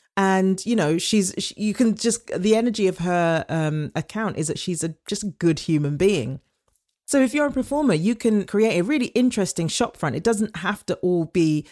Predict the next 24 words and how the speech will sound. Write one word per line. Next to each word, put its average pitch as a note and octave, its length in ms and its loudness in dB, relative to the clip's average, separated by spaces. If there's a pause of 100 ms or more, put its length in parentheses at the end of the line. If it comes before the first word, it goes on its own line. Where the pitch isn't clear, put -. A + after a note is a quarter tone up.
(140)
you E3 400 2
acting. C#3+ 680 -6
So - 140 0
if - 160 -2
you're, D3 160 -4
say, D3 180 -2
if C3+ 140 -6
you D3 120 -2
were C3+ 100 0
an D3 100 -2
actor, F3 380 -4
you A3+ 180 -2
can A#3 180 -2
be C4 140 -2
creative A3 800 -2
with D3+ 380 -2 (180)
it D#3 300 -2
as D#3 160 -4
well. E3 400 -2 (920)
And A3+ 140 6
obviously, G#3 580 0
if F3+ 320 2
you're F3 460 4
an E3 120 -2